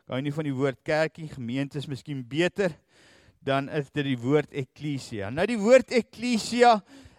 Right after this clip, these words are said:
is 'n Griekse woord wat beteken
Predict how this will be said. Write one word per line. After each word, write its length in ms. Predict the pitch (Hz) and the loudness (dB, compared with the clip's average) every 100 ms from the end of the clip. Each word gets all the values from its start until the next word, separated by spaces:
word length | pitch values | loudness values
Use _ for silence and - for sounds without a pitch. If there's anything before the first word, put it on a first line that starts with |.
| - | -8
is 140 | 175 | -2
'n 100 | 190 | -2
Griekse 600 | - - 240 - - 214 | -2 -2 -4 -4 2 4
woord 580 | 143 143 143 156 - - - - _ _ _ _ _ _ - | 4 2 2 0 -8 -20 -20 -20 _ _ _ _ _ _ -4
wat 160 | 151 147 | -2 -2
beteken 640 | - 165 - 190 185 185 | -8 -8 -4 -4 -2 -6